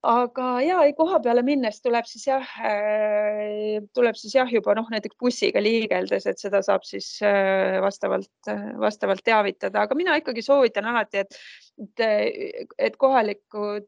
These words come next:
äh, partnerid leida selles mõttes, et, äh, seal on väga kihvtid, äh, väga palju välismaalaste asjaajamisega tegelenud, äh,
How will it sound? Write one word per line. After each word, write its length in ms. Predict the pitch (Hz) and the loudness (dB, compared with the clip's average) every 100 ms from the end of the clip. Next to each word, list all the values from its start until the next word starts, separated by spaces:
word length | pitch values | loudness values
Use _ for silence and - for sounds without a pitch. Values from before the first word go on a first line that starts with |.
| - | -6
äh, 600 | 208 202 202 202 202 202 208 254 | -2 0 -2 -2 -2 -2 0 2
partnerid 640 | 254 262 202 190 202 233 | 2 2 -4 -4 -2 0
leida 240 | 233 208 208 | 0 0 2
selles 320 | 269 269 277 | 6 4 2
mõttes, 400 | 214 208 - 202 | -4 -8 -8 -6
et, 160 | 208 202 _ 214 | -8 -10 _ -2
äh, 220 | 208 208 | 0 0
seal 160 | 220 226 | -2 -4
on 100 | 220 | 0
väga 240 | 240 233 202 202 196 196 196 196 202 | 0 2 2 4 2 2 0 0 -2
kihvtid, 480 | 233 - 196 190 185 - | -4 -2 0 0 -2 0
äh, 480 | 202 196 196 196 - - - - | 2 4 2 -2 -14 -20 -12 0
väga 240 | 226 214 208 | 2 4 2
palju 180 | 220 | 2
välismaalaste 880 | 208 226 202 - 196 196 196 - 202 202 | 2 2 0 -2 -4 -2 -4 -6 -2 0
asjaajamisega 880 | 233 220 196 196 190 196 - 214 202 220 | 0 -2 -2 -2 -4 -8 -6 -6 -4 -6
tegelenud, 560 | 196 185 - 104 202 _ 107 | -4 -4 -6 -10 -14 _ -2
äh, 720 | 101 107 107 - - - 110 | -2 -2 -2 -4 -6 -4 0